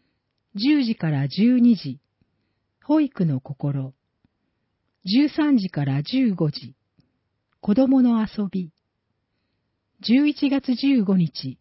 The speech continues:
水曜、十時から十二時、安全事故防止。十三時から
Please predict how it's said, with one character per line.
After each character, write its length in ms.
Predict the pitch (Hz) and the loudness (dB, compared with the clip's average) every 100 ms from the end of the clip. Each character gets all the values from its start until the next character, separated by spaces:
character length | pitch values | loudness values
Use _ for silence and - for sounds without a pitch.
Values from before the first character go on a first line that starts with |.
| - - | -8 0
水 260 | 220 220 | 2 2
曜、 280 | 208 170 127 _ _ _ _ _ _ _ _ _ | 0 -2 -8 _ _ _ _ _ _ _ _ _
十 300 | 254 302 277 | 0 2 2
時 120 | 208 | 0
か 140 | - 139 | -2 -2
ら 180 | 131 127 | -2 -2
十 280 | 175 233 | 2 4
二 160 | 233 220 | 6 4
時、 240 | 151 127 - _ _ _ _ _ _ _ _ _ 185 | 2 -10 -16 _ _ _ _ _ _ _ _ _ 2
安 240 | 277 269 | 4 4
全 320 | 262 262 247 | 4 4 4
事 140 | 208 202 | 2 0
故 160 | 254 | 0
防 200 | 254 226 | 2 0
止。 300 | - - 127 _ _ _ _ _ _ _ _ _ _ _ _ | -2 -10 -12 _ _ _ _ _ _ _ _ _ _ _ _
十 220 | 170 240 294 | -2 0 0
三 300 | 330 302 208 | 0 2 2
時 120 | 175 | 0
か 140 | 139 | -4
ら 200 | 135 135 | -4 -6